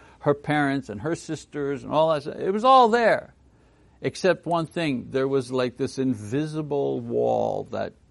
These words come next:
appeared after we became Christians. We could never talk about religion. We could never talk about the Bible. We could never talk about spiritual things.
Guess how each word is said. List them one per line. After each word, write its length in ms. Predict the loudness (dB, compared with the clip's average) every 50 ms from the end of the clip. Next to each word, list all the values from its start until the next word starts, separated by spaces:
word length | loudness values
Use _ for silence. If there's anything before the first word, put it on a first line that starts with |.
| _ _ _ _ _ _ _ _ _ _ _ _ _ _ _ _ _ _ _ _ _ _ _
appeared 640 | -6 -6 -4 -4 -4 -2 -2 -2 -4 -4 -8 -10 -16 _ _ -8
after 300 | -6 -6 -6 -6 -6 -6
we 220 | -4 -4 -4 -4 -4
became 380 | -6 -8 -8 -10 -10 -10 -12
Christians. 600 | -14 _ -16 -16 -16 -18 _ -20 -20 -20 _ _ _ _ _ _ _ _ _ _ _ _ _ _ _ _ _ _ _ _
We 120 | -14 -10
could 180 | -6 -4 -2 0
never 400 | 0 4 6 6 6 6 4 2
talk 260 | 2 2 0 2 0
about 280 | -2 -2 -2 -2 -2 -2
religion. 480 | -4 -2 -2 -2 -4 -4 -6 -8 -6
We 80 | -6 -4
could 120 | -4 -2
never 440 | -2 0 0 2 2 2 0 0 -2
talk 280 | 0 2 2 2 2 0
about 280 | -4 -4 -6 -4 -4
the 80 | -6 -2
Bible. 480 | 0 2 2 2 2 0 -4 -6 -8
We 100 | -8 -8
could 140 | -8 -6 -6
never 440 | -4 -2 -2 0 2 2 2 2 0
talk 300 | 0 0 2 2 0 -2
about 300 | -2 -2 -2 -2 -2 -6
spiritual 680 | -12 -18 -6 -2 0 0 0 0 -2 -6 -8 -10 -10 -10
things. 560 | -10 -14 -18 -18 -18 -20 -20 -20 -20 -20